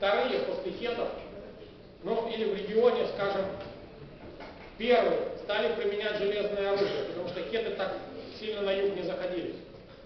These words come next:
Закованный в железо огромного размера воин,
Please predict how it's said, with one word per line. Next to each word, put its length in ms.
Закованный 600
в 60
железо 580
огромного 680
размера 580
воин, 380